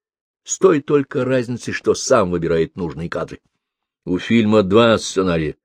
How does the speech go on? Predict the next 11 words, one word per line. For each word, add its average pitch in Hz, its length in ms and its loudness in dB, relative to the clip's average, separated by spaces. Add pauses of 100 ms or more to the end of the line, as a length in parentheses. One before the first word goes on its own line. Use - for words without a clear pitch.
(560)
наш 101 300 -4
и 90 40 -8
вражеский, 76 600 -10 (420)
два 123 240 2
постановщика. - 800 -10 (840)
Командующий 160 760 0
шестой 151 480 0
гвардейской 131 720 2
армией 131 320 4
генерал-лейтенант 113 840 2
Чистяков - 800 2